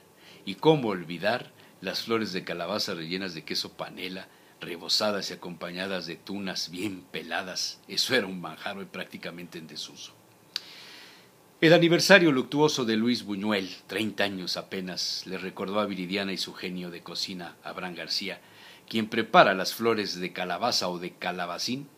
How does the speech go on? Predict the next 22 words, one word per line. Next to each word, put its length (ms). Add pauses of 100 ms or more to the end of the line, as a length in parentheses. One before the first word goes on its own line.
entrada 540
la 160
primavera 440
y 60
casi 320
cayendo 440
el 100
verano, 420 (640)
forradas 640
en 160
tempura 640
junto 400
a 60
gambas 540
rojas 480
fritas 720 (440)
y 100
rebozadas 880
y 80
escoltadas, 800
decía 640
Abraham, 420